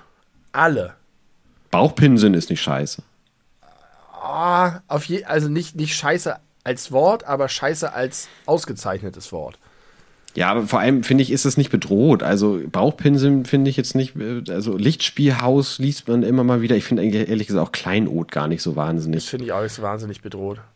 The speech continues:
Speaker 2: bedroht.
Speaker 1: Äh, aber fernmündlich mag ich gerne.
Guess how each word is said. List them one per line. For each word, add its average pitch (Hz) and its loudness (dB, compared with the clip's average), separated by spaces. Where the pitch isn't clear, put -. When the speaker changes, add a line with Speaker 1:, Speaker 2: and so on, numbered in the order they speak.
Speaker 2:
bedroht. 92 -8
Speaker 1:
Äh, 127 -2
aber 139 0
fernmündlich 160 -2
mag 98 -4
ich 95 -16
gerne. 82 -8